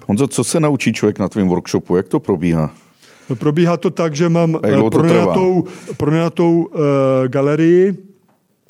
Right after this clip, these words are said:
Speaker 2: tam je nejdřív úvod, u-, takový to know-how, ty zkušenosti za těch čtyřicet let fotím, nebo jak dlouho fotím,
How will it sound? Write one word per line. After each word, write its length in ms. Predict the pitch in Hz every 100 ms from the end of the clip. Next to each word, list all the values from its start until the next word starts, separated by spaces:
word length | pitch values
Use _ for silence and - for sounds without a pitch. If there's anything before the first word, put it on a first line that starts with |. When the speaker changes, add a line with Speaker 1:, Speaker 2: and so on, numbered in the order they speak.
| _ -
Speaker 2:
tam 120 | 139
je 60 |
nejdřív 300 | 147 135 160 -
úvod, 360 | 143 139 151
u-, 160 | - -
takový 240 | - 139 156
to 140 | 170
know-how, 560 | 160 160 151 147 143 139 - - - _ _ _
ty 120 | -
zkušenosti 600 | 175 - 180 202 185 - 165
za 120 | 165
těch 180 | 160 165
čtyřicet 600 | - _ 170 156 170 156
let 140 | 165
fotím, 300 | - 170 151
nebo 260 | 147 135 139
jak 140 | 139
dlouho 240 | 135 143 151
fotím, 560 | 151 143 151 147 165